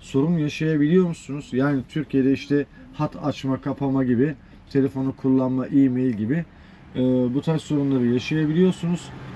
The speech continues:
Ama onun dışındaki diğer cihazlarda böyle bir sorun yaşanmıyormuş. Onu da öğrenmiş olduk. Sizlere de bunun en taze bir şekilde bilgisini verdim. Dostlar, biz turumuza devam ediyoruz. Karadeniz'i artık bitirdik.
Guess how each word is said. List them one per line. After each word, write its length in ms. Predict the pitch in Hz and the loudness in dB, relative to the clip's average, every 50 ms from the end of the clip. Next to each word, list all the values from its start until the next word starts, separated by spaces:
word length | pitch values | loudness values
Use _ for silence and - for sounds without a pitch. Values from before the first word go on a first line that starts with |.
| - 135 | -8 -2
Ama 200 | 156 170 156 147 | 0 0 2 2
onun 240 | 151 160 175 175 165 | 2 0 0 0 0
dışındaki 380 | 135 - - 127 120 120 127 127 | -2 -2 -4 -4 -2 -2 0 0
diğer 260 | 156 151 139 120 98 | 2 2 0 0 0
cihazlarda 600 | 117 143 143 135 123 104 120 120 120 127 156 139 | 0 0 0 0 -2 -2 -4 -4 -4 -4 -4 0
böyle 200 | 143 143 135 131 | 2 2 2 2
bir 60 | 113 | 0
sorun 340 | - - 120 117 143 165 170 | -2 -6 -4 -2 -2 -2 0
yaşanmıyormuş. 800 | 147 131 120 - - 131 123 117 107 101 101 127 165 165 - - - 123 | 0 -2 -2 -2 -4 -4 -2 -2 -2 -2 -2 -2 -2 -2 -4 -6 -6 -4
Onu 140 | 131 131 120 | -2 0 2
da 40 | 135 | 2
öğrenmiş 480 | 135 127 117 120 113 117 127 - - | 2 2 0 -2 -2 -4 -6 -6 -4
olduk. 240 | 113 107 120 151 185 - - - - - - - - - | -4 -2 0 -2 -2 -4 -6 -14 -16 -16 -16 -16 -16 -14
Sizlere 520 | - - 180 160 131 131 143 135 127 120 | 0 2 2 2 4 2 2 2 2 0
de 40 | 117 120 113 | 0 0 0
bunun 260 | 139 143 143 147 143 - - - | 0 0 0 0 -2 -6 -6 -2
en 240 | 165 175 180 170 156 | 0 2 2 0 -2
taze 380 | 135 139 131 131 127 120 139 127 | -2 -2 0 0 0 2 0 0
bir 40 | |
şekilde 360 | - - 123 101 123 117 123 123 | 0 -4 -8 -6 -4 -4 0 2
bilgisini 500 | 147 131 107 101 - - - 180 180 147 | 2 2 2 -2 -6 -2 0 0 0 2
verdim. 260 | 131 113 92 - - - - - - - - - - - - - - - - - - - - - | 0 -2 -4 -6 -12 -16 -18 -20 -20 -20 -20 -20 -20 -20 -20 -20 -20 -20 -20 -20 -20 -6 4 6
Dostlar, 380 | 180 196 185 - 196 196 185 185 - - - - - - - - - - - - | 6 6 6 6 2 2 2 0 -4 -12 -20 -20 -20 -20 -20 -20 -20 -20 -2 4
biz 220 | 160 185 - - | 4 4 4 2
turumuza 420 | - - 165 165 170 165 151 165 143 | -4 -4 -2 0 0 0 0 0 0
devam 340 | 143 143 160 175 175 170 165 | 2 2 2 2 2 2 2
ediyoruz. 420 | 143 143 143 139 - - - - - - - - - - | 2 2 0 0 -2 -10 -18 -20 -20 -20 -20 -20 -6 2
Karadeniz'i 540 | - 190 185 160 147 135 127 120 101 127 | 4 4 4 4 2 0 -2 -4 -4 -6
artık 380 | 120 113 - - - - - - | -6 -8 -10 -12 -18 -14 -4 -4
bitirdik. 360 | 175 175 - 147 120 117 127 | -4 0 0 -2 -2 -2 -4